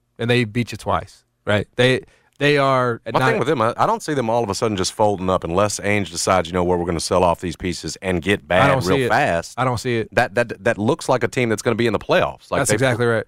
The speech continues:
Speaker 2: you know, that it's, it's, it's weirdly well put together,
Speaker 1: Yeah.
Speaker 2: and those guys seem motivated. That Trista talked about, they don't have a superstar, but you got a guy like Lauri Markkanen playing on an all-star level.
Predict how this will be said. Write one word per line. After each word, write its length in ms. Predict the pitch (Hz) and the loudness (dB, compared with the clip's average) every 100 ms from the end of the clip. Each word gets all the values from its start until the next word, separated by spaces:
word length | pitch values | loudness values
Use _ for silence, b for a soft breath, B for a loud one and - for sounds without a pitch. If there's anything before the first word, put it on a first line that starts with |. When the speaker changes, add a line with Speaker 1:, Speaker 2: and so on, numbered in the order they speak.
| - | -2
Speaker 2:
you 60 | |
know, 60 | 107 | 2
that 140 | 107 104 | 2 0
it's, 160 | 113 - | -4 -2
it's, 260 | 98 - - | -4 -4 -6
it's 320 | 87 - - _ _ | -6 -6 -8 _ _
weirdly 460 | 82 110 214 160 123 | -2 2 2 2 0
well 280 | 104 123 165 | 2 2 2
put 200 | - 165 | -2 -2
together, 560 | 113 95 160 113 92 117 - | -2 2 2 2 -2 -2 -4
Speaker 1:
Yeah. 180 | 123 131 | 0 2
Speaker 2:
and 140 | 107 | 2
those 140 | 117 | 0
guys 280 | 117 127 127 | 2 2 2
seem 240 | - 131 117 | 0 -2 0
motivated. 560 | 113 160 110 104 120 | 0 2 0 0 0
That 200 | 110 98 | -2 -2
Trista 300 | - 131 - | -4 -4 -4
talked 220 | 101 135 110 | 0 0 2
about, 140 | 95 | 0
they 60 | 95 | 2
don't 140 | 123 | 2
have 100 | 120 | 2
a 40 | 98 | 0
superstar, 640 | - 131 180 - 87 95 127 b b - | -4 -4 -4 0 2 2 -2 b b -4
but 180 | 98 | -2
you 60 | 104 | 2
got 240 | 110 104 98 | 2 2 -2
a 40 | |
guy 180 | 104 113 | 0 2
like 180 | 110 101 | 2 0
Lauri 220 | 107 110 | 0 2
Markkanen 360 | 107 117 104 | 0 0 -2
playing 240 | - 113 110 | 0 0 2
on 120 | 101 | 2
an 60 | 95 | 2
all-star 440 | 107 110 110 101 | 0 0 0 0
level. 400 | 92 107 104 95 | 2 0 0 -2